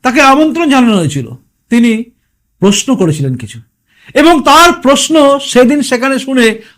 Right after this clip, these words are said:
মমতা বন্দ্যোপাধ্যায় কি উত্তর দিয়েছিলেন জানি না, কিন্তু তিনি মনে রেখে দিয়েছিলেন। তাই এই দেশে যখন তিনি ফিরে এসেছেন, এই রাজ্যে যখন তিনি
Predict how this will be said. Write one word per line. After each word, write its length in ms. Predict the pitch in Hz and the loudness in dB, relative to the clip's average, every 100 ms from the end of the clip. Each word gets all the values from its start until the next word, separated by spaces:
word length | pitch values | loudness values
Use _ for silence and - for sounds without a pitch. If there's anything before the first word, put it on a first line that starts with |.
| 151 | -2
মমতা 340 | 202 254 277 | 2 2 0
বন্দ্যোপাধ্যায় 600 | 277 285 277 285 277 269 | 0 -2 -2 0 -2 0
কি 140 | 311 320 | 2 2
উত্তর 280 | 311 311 | 2 -4
দিয়েছিলেন 440 | 240 285 208 285 233 | -2 -2 -2 -4 -2
জানি 180 | 233 240 | 0 0
না, 100 | 214 | -2
কিন্তু 180 | 226 | -4
তিনি 160 | 240 240 | -2 2
মনে 260 | 190 214 247 | 2 2 2
রেখে 200 | 196 190 | 2 0
দিয়েছিলেন। 380 | 160 135 131 - _ _ _ | -2 -6 -12 -16 _ _ _
তাই 300 | - 220 190 180 | 0 2 2 2
এই 260 | 214 247 | 2 2
দেশে 320 | 185 185 214 233 | 4 2 0 -4
যখন 240 | 220 208 | -2 -4
তিনি 220 | 214 202 | -2 -2
ফিরে 280 | 202 175 185 | -2 0 4
এসেছেন, 460 | 202 202 226 214 208 - - | 2 0 -6 -6 -8 -12 0
এই 200 | 214 262 | 2 4
রাজ্যে 280 | 233 190 226 | 2 0 -2
যখন 260 | 220 226 | -2 -4
তিনি 200 | 220 220 | -2 -2